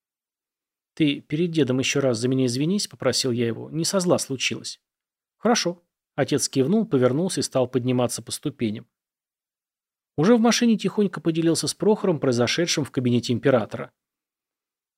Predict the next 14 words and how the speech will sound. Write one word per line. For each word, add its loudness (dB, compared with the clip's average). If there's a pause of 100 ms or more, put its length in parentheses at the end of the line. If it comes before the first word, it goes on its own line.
«Ой, 4
пороть 2
тебя 0
надо, 2
Лешка, 2
ой, 4
пороть», 0
охарактеризовал 4
мой 2
воспитатель -2
свое 0
отношение 0
к -4
рассказанному. -2